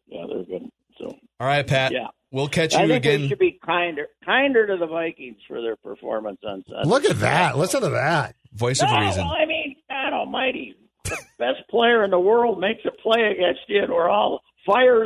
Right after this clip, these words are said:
Speaker 1: Zim." <laughs> Okay, fire Zim because this idiot Madison missed the hole by four feet, okay?
Speaker 2: <laughs>
Speaker 1: You know, uh, the, the first baseman from Tampa could have made it through that hole. And he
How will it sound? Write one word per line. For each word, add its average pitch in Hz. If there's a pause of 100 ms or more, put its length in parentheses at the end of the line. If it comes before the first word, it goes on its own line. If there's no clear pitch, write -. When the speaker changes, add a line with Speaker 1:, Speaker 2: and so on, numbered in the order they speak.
(120)
Speaker 1:
Zim." -
<laughs> - (340)
Okay, - (120)
fire 247 (160)
Zim 233
because 190
this 180 (540)
idiot 214
Madison 175
missed 202
the -
hole 185
by 139 (160)
four 180 (120)
feet, - (140)
okay? -
Speaker 2:
<laughs> - (1160)
Speaker 1:
You -
know, 190 (560)
uh, 135 (240)
the, -
the 160
first 226
baseman 220
from 156 (840)
Tampa 226
could 170
have 151
made 160
it -
through 165
that 185
hole. -
And -
he -